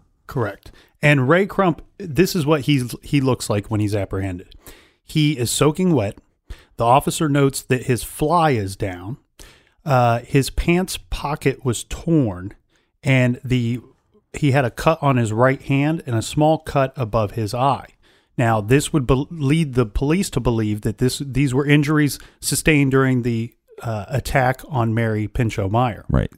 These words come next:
Speaker 2: 'cause she fought back.
Speaker 1: His, his excuse for these injuries are that he fell into the water and he, he got hurt on the rocks. The next witness that is called by the prosecution,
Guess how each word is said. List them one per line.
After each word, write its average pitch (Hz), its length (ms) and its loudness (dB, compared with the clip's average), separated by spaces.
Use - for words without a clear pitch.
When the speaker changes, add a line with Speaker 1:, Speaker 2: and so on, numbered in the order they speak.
Speaker 2:
'cause - 140 -6
she - 160 -4
fought 58 340 0
back. - 420 -4
Speaker 1:
His, 170 440 2
his 160 220 2
excuse 156 480 0
for 139 240 2
these 117 240 0
injuries 123 600 2
are 117 140 2
that 120 160 -2
he 131 160 -2
fell 123 520 0
into 113 680 -2
the 113 100 0
water 120 640 2
and 120 140 0
he, 113 140 -2
he - 140 -2
got 120 220 0
hurt 131 220 2
on 113 120 2
the 101 80 -4
rocks. - 600 -4
The 139 300 4
next 156 600 -2
witness 127 440 2
that 117 120 -2
is 104 120 -4
called 107 280 0
by 107 140 0
the 101 80 -4
prosecution, 98 800 -8